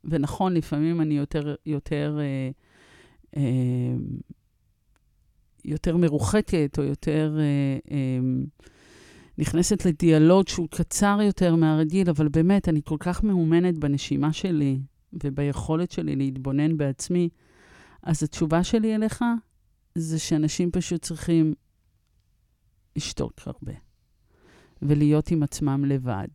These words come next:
ולשהות, וללכת לים,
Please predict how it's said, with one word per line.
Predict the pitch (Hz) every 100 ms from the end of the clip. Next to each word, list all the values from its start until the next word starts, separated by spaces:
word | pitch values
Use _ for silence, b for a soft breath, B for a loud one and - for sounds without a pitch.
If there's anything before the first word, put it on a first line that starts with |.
| - _ _ _
ולשהות, | 147 139 131 139 - - 117 98 - - _ _ -
וללכת | 131 120 123 127 135 -
לים, | 143 135 117 110